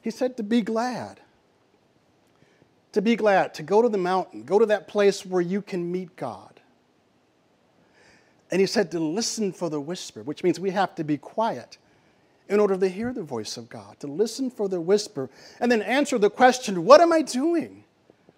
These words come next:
Why am I here? Where do I need to be?"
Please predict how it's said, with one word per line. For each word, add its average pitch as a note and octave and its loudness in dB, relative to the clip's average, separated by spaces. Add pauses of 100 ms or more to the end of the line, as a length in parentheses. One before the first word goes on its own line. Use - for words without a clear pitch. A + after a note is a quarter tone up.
(340)
Why F3+ -2
am A#3+ -4
I G#3 -2
here? E3+ -6 (1300)
Where D3+ -4
do F#3+ -4
I F3 -2
need F3 -2
to C3+ -10
be?" C#3 -10